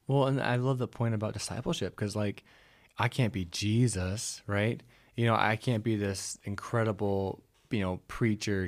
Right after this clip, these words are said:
teacher, healer. And yet, we can be gentle, we can be humble. You know, I love the, the feeding of the five thousand. You talk about disciples. You know, I wonder the different personality types <laughs> in the twelve disciples.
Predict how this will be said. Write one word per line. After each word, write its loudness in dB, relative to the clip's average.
teacher, 0
healer. 0
And 2
yet, 2
we -2
can -4
be -2
gentle, -4
we -2
can 2
be 4
humble. -2
You 8
know, 10
I 8
love 4
the, 0
the -4
feeding 2
of 2
the -2
five -4
thousand. -2
You -2
talk -2
about -6
disciples. -4
You 0
know, 2
I 2
wonder 2
the -4
different -2
personality 2
types -6
<laughs> -2
in 4
the 0
twelve 0
disciples. -4